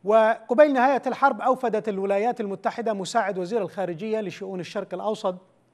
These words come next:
آه، جيفري فليتمان، الذي جاء إلى صنعاء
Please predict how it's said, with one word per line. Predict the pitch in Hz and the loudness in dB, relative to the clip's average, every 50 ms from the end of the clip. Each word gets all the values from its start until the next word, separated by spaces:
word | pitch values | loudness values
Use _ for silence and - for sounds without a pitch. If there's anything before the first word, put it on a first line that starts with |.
| _ _ - | _ _ -12
آه، | 196 180 180 180 180 180 | -8 -4 -2 -2 -2 -4
جيفري | 175 156 214 202 - 202 180 | -4 -6 -6 -6 -4 -6 -6
فليتمان، | - 208 208 202 - 208 202 202 208 208 - _ _ _ _ _ _ _ _ _ _ - | -6 -6 -8 -6 -6 -6 -6 -6 -8 -10 -16 _ _ _ _ _ _ _ _ _ _ -6
الذي | 185 214 214 220 196 208 196 | -2 0 0 0 0 -2 -2
جاء | 165 226 254 254 240 240 220 | 0 2 4 4 4 2 2
إلى | 208 214 208 | 0 -2 -2
صنعاء | 202 - 202 190 170 180 214 220 220 | -2 -4 -6 -6 -6 -6 -6 -6 -6